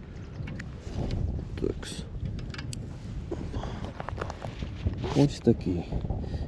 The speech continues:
Я вже, якщо чесно, встиг засумувати трошки за судачком, бо останній раз цілеспрямовано за ним виїжджали,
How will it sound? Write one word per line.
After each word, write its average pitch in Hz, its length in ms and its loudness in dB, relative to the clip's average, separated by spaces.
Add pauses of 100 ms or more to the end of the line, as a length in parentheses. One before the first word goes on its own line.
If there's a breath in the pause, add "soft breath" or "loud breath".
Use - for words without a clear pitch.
(120)
Я 110 140 12
вже, 117 140 8
якщо 117 200 8
чесно, 120 320 6
встиг 117 280 10
засумувати 120 680 12
трошки 98 340 4
за 101 120 8
судачком, 139 580 10 (880 loud breath)
бо 113 260 8
останній 143 420 12
раз 143 240 10
цілеспрямовано 135 880 10
за 117 120 6
ним 127 320 10
виїжджали, 123 640 10